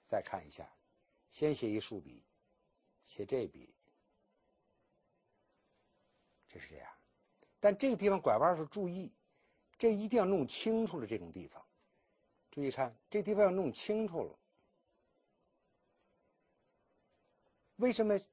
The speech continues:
这么慢的向大家来演示呢？就说你弄清楚这个字啊，它，它最早是原始是怎么写过来的。容等你看这个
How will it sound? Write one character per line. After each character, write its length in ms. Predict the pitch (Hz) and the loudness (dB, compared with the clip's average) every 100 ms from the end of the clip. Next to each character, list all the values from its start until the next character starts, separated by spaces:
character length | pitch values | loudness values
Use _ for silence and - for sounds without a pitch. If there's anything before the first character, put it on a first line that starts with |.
| _ - _ - _ | _ -20 _ -20 _
这 100 | 277 | -2
么 140 | 233 139 | 0 0
慢 320 | 170 175 113 | 0 0 -2
的 60 | |
向 200 | 101 135 | -6 -6
大 140 | 117 110 | -6 -4
家 140 | 110 | -2
来 80 | 117 | -2
演 340 | 117 69 65 | -4 -6 -10
示 240 | - 151 127 | -16 -12 -12
呢？ 60 | 107 _ _ _ _ _ | -14 _ _ _ _ _
就 120 | - | -10
说 120 | 165 | -8
你 280 | 180 123 113 | -8 -4 -2
弄 260 | 175 220 127 | 2 2 0
清 260 | - 220 | -4 -2
楚 80 | 208 | -2
这 140 | 185 160 | 0 -2
个 80 | |
字 240 | 107 - 131 | -2 -6 -8
啊， 100 | - _ _ - | -8 _ _ -6
它， 140 | 120 - _ _ _ _ _ | -6 -6 _ _ _ _ _
它 120 | - | -12
最 180 | 160 208 | -6 -6
早 300 | 120 - - | -4 -8 -10
是 180 | - 113 | -12 -12
原 260 | 101 147 190 | -2 -2 -2
始 220 | - - _ | -14 -20 _
是 100 | - | -14
怎 100 | 120 | -12
么 80 | 147 | -12
写 140 | - - | -16 -8
过 120 | 117 | -8
来 180 | 92 - | -8 -14
的。 100 | - _ _ _ _ _ _ _ _ _ - | -20 _ _ _ _ _ _ _ _ _ -6
容 160 | 196 196 | -2 0
等 200 | 185 139 | 0 0
你 100 | 104 | -6
看 260 | - 156 | -4 -4
这 140 | 117 107 | -4 -8
个 260 | 92 76 | -10 -16